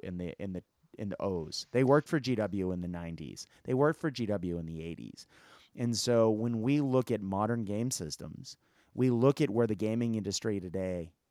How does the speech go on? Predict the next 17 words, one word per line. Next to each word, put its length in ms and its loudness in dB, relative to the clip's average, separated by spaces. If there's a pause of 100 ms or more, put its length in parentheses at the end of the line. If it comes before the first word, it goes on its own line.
(100)
is, 680 2 (200)
so 220 2
many 160 4
of 60 4
those 160 2
people 300 -2
came 440 0
from 220 -2
the 140 -4
old 240 -12
school. 420 -8 (260)
And 160 -2
so 500 8 (100)
to 120 -2
get 260 2
that 280 0 (440)
perspective 720 -2